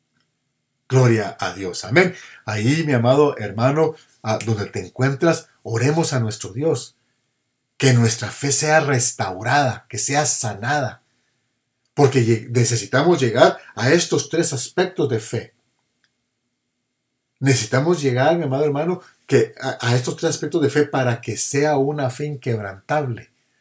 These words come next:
Para que nosotros tengamos una fe donde nada ni nadie nos pueda mover. Hay gente que nos puede, hermano, que nos puede decir, hermano, que nosotros no sabemos hacer esto, no sabemos hacer lo otro,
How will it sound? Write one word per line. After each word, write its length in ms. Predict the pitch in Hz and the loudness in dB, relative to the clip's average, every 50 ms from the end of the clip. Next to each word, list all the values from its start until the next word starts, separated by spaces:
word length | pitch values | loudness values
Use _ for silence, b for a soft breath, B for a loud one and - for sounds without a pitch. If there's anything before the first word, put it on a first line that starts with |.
| _ _ _ _ _ _ _ _ _ _ | _ _ _ _ _ _ _ _ _ _
Para 240 | - 143 139 127 123 | 2 4 4 4 4
que 80 | 120 110 | 2 -2
nosotros 320 | 104 - - 120 151 - | -2 -4 -4 -4 -4 -2
tengamos 480 | - 156 131 123 131 139 147 139 - - | 0 0 0 0 0 0 -2 -2 -2 -2
una 220 | 147 143 135 123 | -2 -2 -2 0
fe 260 | - - 156 170 170 B B B _ | 2 4 4 4 2 B B B _
donde 600 | 120 117 135 135 123 120 113 117 110 107 104 107 | 2 4 4 4 4 4 2 4 2 2 2 -2
nada 480 | 110 113 123 135 147 156 165 170 170 | -4 -2 0 2 2 4 2 2 2
ni 140 | 151 139 127 | 0 -2 -2
nadie 520 | 123 117 117 120 135 151 175 202 208 208 B B B _ | -2 0 0 0 0 2 4 4 4 2 B B B _
nos 320 | - 123 123 123 - - - | 0 2 2 2 2 -2 -4
pueda 320 | - - 151 156 156 151 | -2 0 0 2 2 0
mover. 480 | 127 113 117 135 170 175 - - - _ B B B B B B B _ _ _ _ _ _ _ _ _ _ _ _ _ _ _ _ _ _ _ _ _ _ _ _ _ _ _ _ - | 0 -2 -2 -2 -2 -2 -2 -4 -8 _ B B B B B B B _ _ _ _ _ _ _ _ _ _ _ _ _ _ _ _ _ _ _ _ _ _ _ _ _ _ _ _ -2
Hay 160 | 143 151 147 | 0 0 2
gente 400 | - 175 170 170 170 196 175 175 | 2 4 2 4 4 2 2 4
que 100 | 165 147 | 4 2
nos 160 | 127 120 - | 2 2 -2
puede, 400 | - - 139 151 165 175 165 - | -2 0 2 4 4 4 4 2
hermano, 460 | 135 127 117 113 127 147 170 170 B B B _ | 0 -2 0 0 0 2 0 0 B B B _
que 100 | - 131 | 0 2
nos 220 | 123 117 110 110 - | 2 2 2 0 -2
puede 580 | - 123 127 135 151 165 170 170 165 - _ _ _ _ | -4 -2 2 4 4 6 4 4 2 -2 _ _ _ _
decir, 720 | - 110 113 117 110 - - - - 156 160 180 185 180 156 | -4 0 2 4 4 4 2 2 2 0 0 0 2 2 4
hermano, 520 | 143 120 117 120 131 147 175 170 170 B B B _ | 2 2 2 0 0 0 0 -2 -2 B B B _
que 120 | - 139 123 | 0 0 2
nosotros 360 | 117 113 - 151 147 151 147 | 2 2 2 0 0 0 0
no 100 | 156 151 | 0 0
sabemos 460 | - - 135 135 147 151 147 131 131 | 0 0 0 0 0 -2 -2 -4 -4
hacer 260 | 123 - - 131 135 | -4 -4 -2 0 2
esto, 260 | 160 160 160 - 139 | 2 2 2 0 -2
no 80 | 131 131 | -4 -2
sabemos 320 | 117 131 127 127 135 131 | -2 -2 -2 -2 -2 -2
hacer 160 | 123 123 147 135 | -2 -2 0 0
lo 80 | 147 | 0
otro, 180 | 165 165 - | 0 0 -2